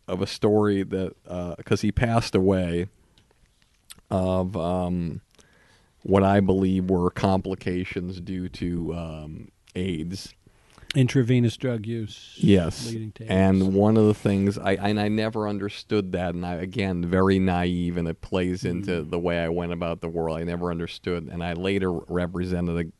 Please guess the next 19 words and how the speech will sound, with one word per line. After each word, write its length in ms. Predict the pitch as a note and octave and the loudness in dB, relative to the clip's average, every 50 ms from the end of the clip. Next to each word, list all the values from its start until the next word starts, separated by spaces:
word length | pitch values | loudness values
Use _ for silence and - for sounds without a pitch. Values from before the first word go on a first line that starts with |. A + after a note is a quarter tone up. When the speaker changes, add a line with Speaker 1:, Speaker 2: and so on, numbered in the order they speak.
| _ - - | _ -20 -14
Speaker 1:
this 220 | - - - - - | -10 -8 -8 -4 -2
guy, 180 | - E2+ E2+ E2 | 0 0 0 0
Charlie 400 | - - F#2 E2+ F2+ F2+ F2+ E2+ | 2 4 4 4 4 4 2 2
Barnett, 460 | E2+ E2+ E2+ F2+ F2 F2+ F2 E2+ E2 | 0 0 0 2 2 2 2 0 0
who 100 | F2+ E2 | 0 -2
was 160 | D#2 E2 F2+ - | -2 -2 -4 -6
the 80 | E2+ - | -8 -6
greatest 380 | - F2 E2+ E2 D#2 E2 - | -4 -2 -2 -2 -2 -4 -6
street 280 | - - F2+ F2+ E2 - | -6 -4 -4 -4 -4 -4
performer 500 | D#2+ E2 - - F2 F2 E2+ E2+ E2 E2+ | -8 -8 -6 -4 -4 -2 -2 -2 -4 -2
of 120 | E2+ F2+ | -2 0
all 180 | F2 E2+ E2+ - | 0 2 0 0
time, 440 | - - F#2 F2+ F2 E2+ E2 E2+ - - - - - - - | 0 2 2 4 4 2 2 0 -2 -6 -12 -16 -14 -14 -14
Speaker 2:
<laughs> 320 | - - - - - - | -14 -12 -10 -12 -4 0
Speaker 1:
who 140 | G2 F#2+ F#2+ | 2 6 6
also 460 | F#2+ G2+ G#2+ A2+ A2 - G#2+ F#2 F2 | 6 8 6 4 4 2 2 2 2
passed 460 | - - G#2+ F2+ E2+ E2+ F2 - - F#2 | 2 2 2 4 4 2 0 0 -2 -2
away, 560 | F2 E2+ F2 E2 E2 D#2+ D#2+ D#2+ D#2+ - - _ | 0 0 0 0 0 0 0 -2 -2 -4 -8 _
uh, 40 | - | -10